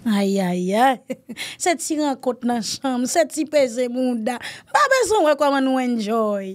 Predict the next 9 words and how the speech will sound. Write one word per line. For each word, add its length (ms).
<laughs> 480
Hey, 840
se 140
anben 300
n 100
ap 140
jwe 260
nan 200
tout 200